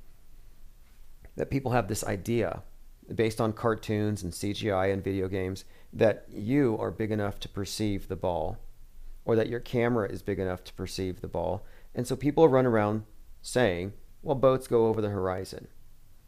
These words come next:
And the distances that they're talking about. So how far away is this boat from you when it's going over the horizon? You know, ten miles, twenty miles, thirty miles?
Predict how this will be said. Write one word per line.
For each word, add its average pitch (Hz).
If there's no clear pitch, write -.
And 110
the 131
distances 127
that 110
they're 101
talking 113
about. -
So 120
how 151
far 151
away 117
is 104
this 101
boat 98
from 98
you 101
when 95
it's -
going 95
over 90
the -
horizon? 87
You -
know, 95
ten 98
miles, 95
twenty 101
miles, 95
thirty 95
miles? 98